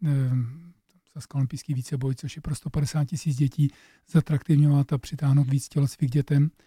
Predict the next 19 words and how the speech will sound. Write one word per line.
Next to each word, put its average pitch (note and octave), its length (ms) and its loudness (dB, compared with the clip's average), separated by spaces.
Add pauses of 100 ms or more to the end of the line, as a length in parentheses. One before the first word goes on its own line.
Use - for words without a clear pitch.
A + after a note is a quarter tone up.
(240)
A - 40 -4
potom D#3+ 180 6
ještě E3 180 4
poslední D#3 480 4
část, D3+ 320 4
kterou D3+ 220 2
máme, D3 280 6
tak C#3 140 -2
je D#3 60 0
podpora C#3+ 340 0
sportu. - 420 -6
To - 80 -4
je C#3+ 60 2
pro C3+ 140 0
nás C#3 160 4
důležitý C3+ 440 2 (380)
napříč D#3 320 4
sportovními C#3+ 540 4
svazy, C3+ 480 0